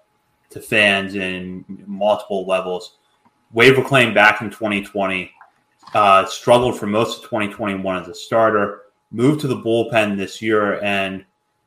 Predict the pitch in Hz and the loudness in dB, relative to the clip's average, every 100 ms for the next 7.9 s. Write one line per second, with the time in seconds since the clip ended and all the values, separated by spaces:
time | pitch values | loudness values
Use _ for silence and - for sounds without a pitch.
0 | _ - 151 180 143 123 - 127 117 - | _ 2 4 4 4 2 4 2 2 0
1 | 120 117 - 120 113 101 98 95 107 101 | 0 0 0 -4 -2 2 0 -2 0 2
2 | 101 98 98 - - 95 - 107 98 - | 0 -2 -8 -10 -10 -12 -10 -8 -8 -8
3 | 101 95 - 98 90 92 92 98 92 101 | -14 -14 -12 -14 -12 -12 -10 -8 -6 -6
4 | 95 95 95 95 98 98 - _ _ _ | -6 -6 -6 -4 -4 -6 -8 _ _ _
5 | - 104 104 123 120 - 113 101 98 95 | 0 2 2 0 -2 -2 -2 0 0 -2
6 | - 95 - 104 95 92 90 90 85 90 | -4 -4 -2 -4 -4 -4 -2 -2 -6 -6
7 | 87 82 - - - 104 95 92 90 | -6 -6 -12 -20 -6 0 0 0 -6